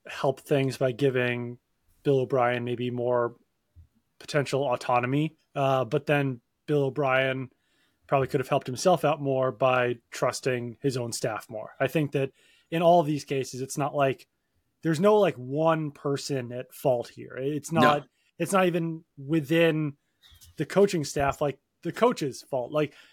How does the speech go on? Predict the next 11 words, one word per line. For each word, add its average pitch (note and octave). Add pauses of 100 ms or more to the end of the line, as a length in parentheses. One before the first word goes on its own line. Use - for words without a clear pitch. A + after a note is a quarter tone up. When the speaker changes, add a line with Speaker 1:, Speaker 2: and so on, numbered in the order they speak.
(160)
Speaker 1:
the, E3 (580)
it, F3
it, F3+
same F#3
thing F#3
goes F3+
for, F3+
like, E3+ (140)
Adrian F3
Clem. E3+
Like, B2+